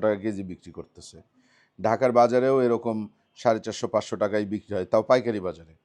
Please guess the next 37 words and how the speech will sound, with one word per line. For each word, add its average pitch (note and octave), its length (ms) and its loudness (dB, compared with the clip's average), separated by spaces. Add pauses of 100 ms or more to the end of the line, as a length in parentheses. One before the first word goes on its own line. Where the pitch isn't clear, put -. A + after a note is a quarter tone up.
(720)
ঠিক D#3+ 160 -2
আছে? F#2+ 160 -8 (580)
তো B2 60 4 (160)
আপনারা D#3 300 6 (200)
চাইলে, C#3+ 260 4 (200)
এই C3+ 80 2
জিনিসটা C3 320 -8 (100)
চাইলে D#3 280 4
না, B2+ 60 6
আপনাদের C3 380 -2
অর্ডার B2 240 0
করা B2 200 2
উচিত। G#2 200 -12
আপনারা B2+ 340 0 (420)
এইগুলা B2 320 4 (260)
কিনলে C3+ 260 2 (100)
পরে C3+ 160 4 (100)
ও - 20 4 (160)
আম-, B2 200 2 (120)
এই, B2+ 100 2 (140)
এইটার C3+ 440 2
যে C3+ 80 0
টাকা C3+ 380 2
আছে, D3+ 160 -4
সেই B2 300 -2
টাকা C3 200 0
দিয়ে C3+ 260 -2
ও - 20 6 (140)
আমের B2+ 160 0
ব্যবসা B2+ 300 0
করবে C3 340 -4
ইনশাল্লাহ। C#3 420 -2 (460)
এবং A2 160 -4 (180)
আমের C3 200 0
ব্যবসা C#3 320 0
যদি C#3 220 -8 (100)
সফল D3+ 240 -2